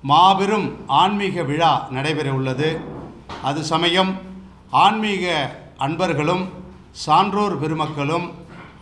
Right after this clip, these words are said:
ஆதீனங்களும் சைவ வைணவ அனைத்து சிவாச்சாரியார்கள் பட்டாச்சாரியார்களும் முருக பக்தர்கள் ஐயப்ப பக்தர்கள் சன்மார்க்க சங்கத்தினர் சமய சான்றோர்கள் சக்தி மன்றத்தினர்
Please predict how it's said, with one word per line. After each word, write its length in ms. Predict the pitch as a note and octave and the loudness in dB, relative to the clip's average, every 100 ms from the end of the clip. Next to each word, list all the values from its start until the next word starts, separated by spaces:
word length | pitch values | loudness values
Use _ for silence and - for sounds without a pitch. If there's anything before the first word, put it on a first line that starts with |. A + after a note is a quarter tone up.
| C3+ | 6
ஆதீனங்களும் 760 | F#3+ A3 G#3+ F#3+ D#3+ D3+ F3 F3+ - - - - - - | 6 4 -2 -2 -2 0 0 -2 -8 -16 -20 -20 -20 -6
சைவ 400 | F3+ F3+ A3 G#3+ A3 F3 | 0 2 2 0 0 2
வைணவ 380 | D#3+ G#3 G#3 G3 G3 G3 - - - - | 2 2 0 2 2 0 -4 -14 -6 0
அனைத்து 360 | D#3+ G3+ G3 G#3 F#3+ | 0 0 -4 -4 -4
சிவாச்சாரியார்கள் 1000 | F3+ G#3 G3+ F#3+ F3+ E3+ E3+ D#3+ F3 E3 | 0 0 0 0 0 0 -2 -2 -4 -4
பட்டாச்சாரியார்களும் 1040 | D3+ D#3 F#3+ F#3 E3+ D3 D#3 C#3 C#3 E3 E3 - - - - - D#3 | -6 -2 -2 -2 -4 -2 -2 -2 -2 -2 -4 -10 -20 -20 -20 -10 -2
முருக 260 | F#3 F#3+ F3 | 0 2 2
பக்தர்கள் 500 | E3+ D#3 D3+ D3+ F#3 F#3+ - - - - B2+ | 0 -2 -2 0 0 -2 -8 -16 -20 -10 -4
ஐயப்ப 360 | E3+ A3 G#3+ F#3+ | 0 0 0 -2
பக்தர்கள் 520 | E3+ C#3 D#3+ D3+ F#3 F#3 - - - - - | -2 -4 -4 -2 -2 -2 -6 -14 -18 -16 -2
சன்மார்க்க 640 | E3 G3 A3 A3 G3 F#3 E3 | 0 2 4 4 2 -4 -4
சங்கத்தினர் 640 | D#3+ D#3+ D#3 D#3 F3 F#3+ F#3 - - - - E3+ | -4 -4 -4 -2 0 0 -4 -12 -18 -20 -6 0
சமய 340 | F3 G#3+ G3+ - | 2 2 -2 0
சான்றோர்கள் 680 | E3 F#3+ F#3 F3 D3+ F3+ F#3 F#3 - - - - | 0 0 0 0 0 0 -2 -6 -12 -18 -18 -6
சக்தி 340 | F3+ E3+ - A3+ F#3+ | -6 -4 -6 -2 -2
மன்றத்தினர் 640 | F3 E3+ - D#3 F3+ F#3+ | 0 -4 -2 0 2 0